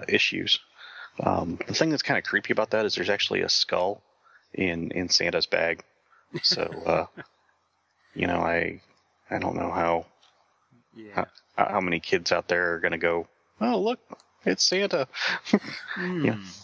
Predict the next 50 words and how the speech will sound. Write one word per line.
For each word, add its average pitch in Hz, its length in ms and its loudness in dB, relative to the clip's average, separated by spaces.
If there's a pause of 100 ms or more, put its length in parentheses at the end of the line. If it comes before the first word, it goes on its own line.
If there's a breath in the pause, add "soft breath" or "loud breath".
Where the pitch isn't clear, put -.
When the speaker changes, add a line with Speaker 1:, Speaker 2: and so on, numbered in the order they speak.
Speaker 2:
Yeah, 120 180 -6
well, 117 300 -6
speaking 131 520 0
of 101 140 -4
s-, - 240 -4
s-, - 200 2 (120)
odd 107 300 0 (460 loud breath)
Christmas - 520 2
figures 95 480 0
from 98 260 -2
McFarlane, 107 560 0
we, 113 180 2
we'll 117 200 2
get 139 200 -8
to 90 100 0
that 113 200 2
shortly. 101 460 -2
Speaker 1:
Yeah. 113 360 2 (420 loud breath)
Speaker 2:
Um, 165 240 2
we 190 80 2
had 185 60 2
another 151 180 0
message 127 260 -2
from 110 380 0
Clint - 260 2
Felton, 262 420 -2
who 175 120 2
said, 131 180 2
"I've 123 120 -2
got 127 100 -2
the 110 80 0
Rankin 117 400 0
Bass 120 420 0 (340 loud breath)
Rudolph 165 520 0
the 123 80 4
Red-Nosed 120 560 0
Reindeer 117 500 0
set - 320 2
and 98 140 0
Santa's 104 340 0
Coming 98 300 0
to 98 40 -10
Town 101 300 0
set. - 200 0 (180)
They're 98 180 -6
my 95 120 0
faves, 123 500 0
and 98 100 -4
you 95 60 -8
could, 104 180 -6